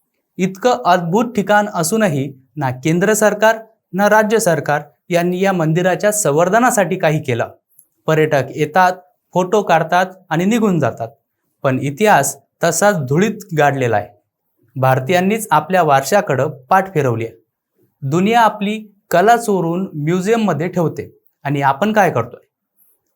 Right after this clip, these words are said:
जगात कुठंही असं मंदिर पाहायला मिळत नाही जे संगीत निर्माण करतं, तेही कोणत्याही आधुनिक साधनांशिवाय. विठ्ठल मंदिर हे फक्त देवाचं मंदिर नाही, हे आहे आपल्या भारताची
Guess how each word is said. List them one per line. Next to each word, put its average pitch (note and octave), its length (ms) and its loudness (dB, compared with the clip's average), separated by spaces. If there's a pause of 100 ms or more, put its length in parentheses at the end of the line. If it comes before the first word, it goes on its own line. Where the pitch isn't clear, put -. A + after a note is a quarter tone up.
(140)
जगात D#3+ 460 0
कुठंही F#3+ 380 -2
असं F3+ 240 -2
मंदिर F3 340 0
पाहायला E3 320 0
मिळत G#3+ 340 -2
नाही A#2+ 420 -8
जे F#3 100 2
संगीत F#3+ 460 0
निर्माण D#3 360 0
करतं, A2 340 -6 (840)
तेही A3+ 420 2
कोणत्याही F#3+ 560 0
आधुनिक F3 460 2
साधनांशिवाय. F3 840 0 (420)
विठ्ठल D#3 400 0
मंदिर G3 420 0 (340)
हे F#3+ 140 2
फक्त F#3+ 340 -2 (240)
देवाचं F3+ 500 2
मंदिर D#3 360 -2
नाही, C3+ 440 -4 (280)
हे G3 100 4
आहे D3+ 440 2
आपल्या C#3+ 340 0
भारताची C#3 800 -2